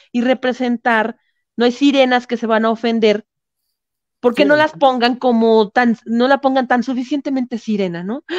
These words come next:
Speaker 1: Ay, su cola es de pez beta y no de carpa.
Speaker 2: <laughs>
Speaker 1: Güey, les vale verga a los peces.
Speaker 2: Es una trucha.
Speaker 1: Es una trucha. <laughs> ¿Cómo?
Speaker 2: Eh, entiendo ese punto, sí, pero,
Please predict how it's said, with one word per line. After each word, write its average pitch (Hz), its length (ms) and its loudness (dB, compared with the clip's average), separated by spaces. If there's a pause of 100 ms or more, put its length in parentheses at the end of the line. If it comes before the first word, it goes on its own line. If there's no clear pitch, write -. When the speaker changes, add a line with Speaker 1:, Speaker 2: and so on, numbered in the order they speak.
(160)
Speaker 1:
Ay, 392 160 0
su 392 180 0
cola 311 240 4
es 311 80 4
de 302 120 0
pez 277 360 0
beta 254 580 0 (460)
y 285 100 2
no 339 140 4
de 330 100 2 (120)
carpa. 226 580 0
Speaker 2:
<laughs> - 400 -8
Speaker 1:
Güey, 302 160 2
les 302 140 0
vale 311 240 2
verga 330 320 2
a - 40 0
los 262 140 -6
peces. 277 500 -4 (380)
Speaker 2:
Es 269 200 -2
una 247 260 2
trucha. 330 600 2 (340)
Speaker 1:
Es 359 160 2
una 480 160 6 (100)
trucha. 453 840 4
<laughs> - 80 -8
¿Cómo? 403 380 2 (1900)
Speaker 2:
Eh, 254 200 0
entiendo 277 420 0
ese 302 160 -4
punto, 262 320 -2
sí, 285 260 -4 (580)
pero, 226 360 0